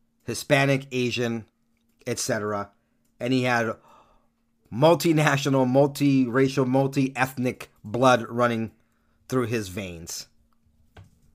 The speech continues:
We'll save that for some other time. The point is,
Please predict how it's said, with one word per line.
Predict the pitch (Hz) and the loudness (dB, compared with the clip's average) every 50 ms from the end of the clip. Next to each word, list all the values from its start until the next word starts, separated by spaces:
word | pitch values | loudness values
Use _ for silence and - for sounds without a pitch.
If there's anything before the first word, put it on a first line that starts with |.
| _ _ _ _ _ _ _ _ _ _ _ _ _ _ _ _ _ _ _ _ _ _ _ _ | _ _ _ _ _ _ _ _ _ _ _ _ _ _ _ _ _ _ _ _ _ _ _ _
We'll | - 135 139 | 0 0 2
save | 139 156 147 135 | 4 2 2 4
that | 131 131 - | 4 2 0
for | - 120 | 0 -2
some | - 127 117 107 | -4 -4 -4 -4
other | 101 98 101 | -6 -6 -8
time. | 87 - 101 90 82 67 73 78 _ _ _ _ _ _ _ _ _ _ _ _ _ - _ _ _ _ _ _ _ _ _ _ | -10 -10 -10 -10 -10 -12 -16 -20 _ _ _ _ _ _ _ _ _ _ _ _ _ -20 _ _ _ _ _ _ _ _ _ _
The | - 143 | -2 -2
point | 139 - 175 175 160 147 | 0 2 2 4 4 4
is, | 139 127 120 117 - - | 2 0 -2 -4 -8 -12